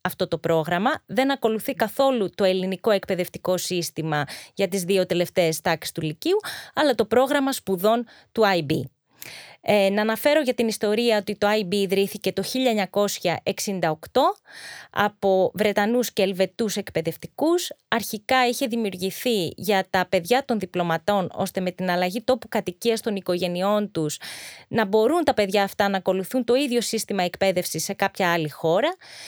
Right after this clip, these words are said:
Φυσικά έχει εξελιχθεί πάρα πολύ από τότε, έχει διευρυνθεί η απεύθυνσή του και αυτή τη στιγμή στον κόσμο λειτουργούν περίπου πέντε χιλιάδες I B σχολεία σε εκατόν σαράντα εφτά χώρες.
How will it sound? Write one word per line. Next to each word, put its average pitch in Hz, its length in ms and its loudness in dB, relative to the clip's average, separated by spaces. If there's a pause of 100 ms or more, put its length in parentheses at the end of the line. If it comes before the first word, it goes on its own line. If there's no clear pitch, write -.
(140)
Φυσικά - 480 -2
έχει 220 280 2
εξελιχθεί 208 560 -4
πάρα 254 360 2
πολύ 170 220 2
από 156 200 -2
τότε, 156 380 0 (240)
έχει 214 420 -2
διευρυνθεί 185 1000 -2
η 190 160 0
απεύθυνσή 180 840 -2
του 339 180 -6 (500)
και - 100 -2
αυτή - 180 -2
τη 277 80 -2
στιγμή 269 300 -2
στον 254 200 0
κόσμο 262 400 2
λειτουργούν 226 460 0
περίπου 226 600 0
πέντε 233 260 2
χιλιάδες 196 520 0
I 180 140 0
B 170 120 -6
σχολεία 240 840 0
σε - 240 -4
εκατόν 202 600 2
σαράντα 190 320 0
εφτά 185 440 -2
χώρες. 160 580 0